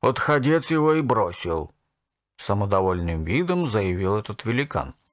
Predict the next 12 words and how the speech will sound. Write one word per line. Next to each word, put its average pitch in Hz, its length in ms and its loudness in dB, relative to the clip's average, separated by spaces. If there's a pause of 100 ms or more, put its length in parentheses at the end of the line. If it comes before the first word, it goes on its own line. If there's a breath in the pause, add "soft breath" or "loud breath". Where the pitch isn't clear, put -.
(140)
ощерив 101 540 -2
в - 40 -6
усмешке 143 520 -2
беззубые 123 880 0
черные 92 720 0
десны. 92 760 -2 (1600)
«Пусть 151 360 2
знают, 156 720 2
что - 280 0
он 110 120 2
может 110 460 2
все 151 600 2